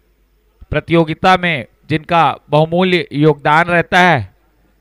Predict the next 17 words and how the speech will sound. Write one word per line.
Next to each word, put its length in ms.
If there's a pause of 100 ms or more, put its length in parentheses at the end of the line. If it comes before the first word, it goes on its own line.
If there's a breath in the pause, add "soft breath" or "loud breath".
बंटी 360
भैया, 240
प्रहलाद 500
भैया, 240
आकाश 400
भाई, 260
दुर्गेश 460
भैया, 360 (880)
लाइव 380
दी 120
स्पोर्ट्स 380
एसोसिएशन 760
के 100
सीईओ 480 (300)
विकास 440 (100)
पाल 260
जी, 280